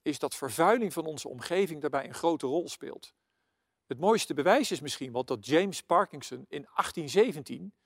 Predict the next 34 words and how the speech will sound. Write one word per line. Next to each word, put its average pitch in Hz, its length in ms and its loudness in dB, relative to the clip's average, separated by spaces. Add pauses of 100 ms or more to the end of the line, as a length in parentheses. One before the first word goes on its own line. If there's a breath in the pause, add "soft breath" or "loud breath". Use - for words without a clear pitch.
(380)
voor - 180 -4
het 165 100 0
eerst 226 300 0
die 165 80 -6
ziekte 208 260 -2
heeft 151 200 2
beschreven 151 500 2
in 135 100 -6
Engeland, 180 500 -2 (280)
toen 156 160 2
daar 208 220 8
natuurlijk 151 400 2
een 156 120 -4
industriële 160 580 2
revolutie 170 580 2
aan 147 80 2
de 135 60 2
hand 117 240 -4
was. - 320 -14 (920)
In 151 120 -4
China 170 420 4
is - 180 -2
die 156 100 -6
ziekte 147 280 -4
de - 60 -6
afgelopen - 480 0
tien 165 180 -6
jaar 156 280 0 (760)
echt - 280 -4
geëxplodeerd, 220 840 2
waar 147 160 2
ze 170 100 -6
natuurlijk 226 460 -2
nu 254 400 2